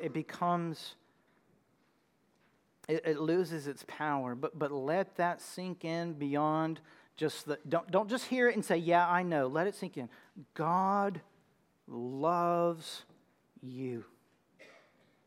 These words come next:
He's proven it. He showed it.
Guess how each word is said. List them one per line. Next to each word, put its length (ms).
He's 300
proven 420
it. 80
He 120
showed 560
it. 120